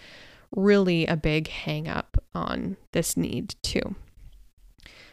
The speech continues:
So the typical standard education that doctors get is one that is filled with weight-centric beliefs. Many things in the health system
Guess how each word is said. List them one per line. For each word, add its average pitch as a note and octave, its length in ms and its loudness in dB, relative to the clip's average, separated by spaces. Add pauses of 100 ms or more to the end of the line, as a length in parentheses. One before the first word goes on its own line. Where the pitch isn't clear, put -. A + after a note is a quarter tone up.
(120)
So G#3 120 -2
the G#3 40 2
typical C4+ 680 0
standard F3 520 0
education E3+ 800 -2
that E3 200 -4
doctors E3+ 460 -2
get D#3+ 300 -2
is - 180 -4
one E3+ 200 0
that E3 160 -4
is E3 440 -4
filled G3+ 320 -4
with F3 340 2 (920)
weight-centric E3 1040 0 (300)
beliefs. - 720 -2 (240)
Many G#3 400 2
things E3 840 -2 (320)
in E3 680 -2 (100)
the E3+ 80 2
health D#3+ 460 -2
system - 1080 -2